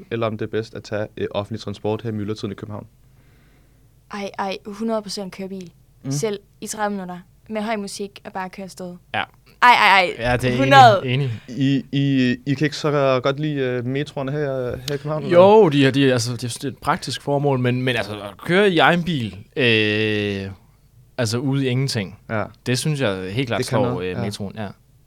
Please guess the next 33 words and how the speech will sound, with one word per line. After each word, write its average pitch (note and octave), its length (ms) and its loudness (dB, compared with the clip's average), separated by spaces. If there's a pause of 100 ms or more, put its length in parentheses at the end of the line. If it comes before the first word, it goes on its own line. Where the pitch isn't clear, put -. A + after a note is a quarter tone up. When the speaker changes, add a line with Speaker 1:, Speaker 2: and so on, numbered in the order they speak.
(220)
Speaker 2:
Ej, G3 100 -2
men G3 140 -10
jeg G3 140 -10
elsker F#3+ 300 -14
at F#3+ 140 -16
køre G3 100 -18
bil. F#3 180 -14 (540)
Det G#3 60 -12
er G3+ 140 -12
dejligt. G3+ 400 -12 (440)
Jeg A#3+ 100 2
kan B3 100 -4
slet C#4 240 0
ikke, G#3 180 -2 (100)
altså, A#3 180 -2
jeg A3+ 60 0
kan A3 100 -8
slet A#3 180 -6
ikke G#3 160 -4
offentlig G#3 260 -6
transport, G3+ 380 -12
faktisk. G#3+ 400 -16 (200)
Speaker 3:
Nå? D3 100 4
Speaker 1:
Hvad? G3+ 260 2 (100)
Jeg G3+ 80 -4
Speaker 2:
Ej, A#3+ 100 0
Speaker 1:
elsker A3 160 0
Speaker 2:
jamen, A3+ 60 0
jeg A3+ 120 2
kan - 20 -2
Speaker 1:
metroen. G#3+ 200 -6
Speaker 2:
s-, - 300 -16 (300)
uha. - 120 -8